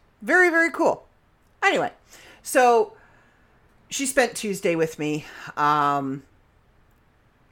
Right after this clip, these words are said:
and she, I, I don't know how to say this without inadvertently,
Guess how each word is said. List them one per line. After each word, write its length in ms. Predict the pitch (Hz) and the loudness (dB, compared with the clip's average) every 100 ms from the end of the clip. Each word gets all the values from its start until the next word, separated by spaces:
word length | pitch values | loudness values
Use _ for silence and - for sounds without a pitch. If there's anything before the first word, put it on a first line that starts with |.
| _ _ _ _ _ _ _ _ _ _ _ _ _ _ _ _ _ _ _ - | _ _ _ _ _ _ _ _ _ _ _ _ _ _ _ _ _ _ _ -2
and 160 | 226 233 | 0 0
she, 280 | - 254 240 | -2 2 2
I, 260 | 180 180 - - - - _ _ _ _ _ _ _ _ _ _ _ _ _ _ _ _ _ _ _ _ _ _ _ _ _ _ _ _ _ _ _ _ _ _ _ _ | 2 -2 -4 -16 -16 -20 _ _ _ _ _ _ _ _ _ _ _ _ _ _ _ _ _ _ _ _ _ _ _ _ _ _ _ _ _ _ _ _ _ _ _ _
I 60 | 170 | -6
don't 160 | 208 226 | -2 -2
know 60 | |
how 120 | 220 | -2
to 60 | 214 | -6
say 300 | 190 165 151 | -6 -6 -6
this 240 | 147 127 - | -6 -8 -12
without 720 | 131 - 131 131 - - - _ _ _ _ _ - - - - - - - | -14 -8 -6 -6 -8 -16 -18 _ _ _ _ _ -20 -20 -20 -20 -20 -18 -4
inadvertently, 1120 | 214 202 147 135 165 165 165 - 165 165 156 | 0 0 -2 -2 -2 -2 -10 -10 -6 -6 -8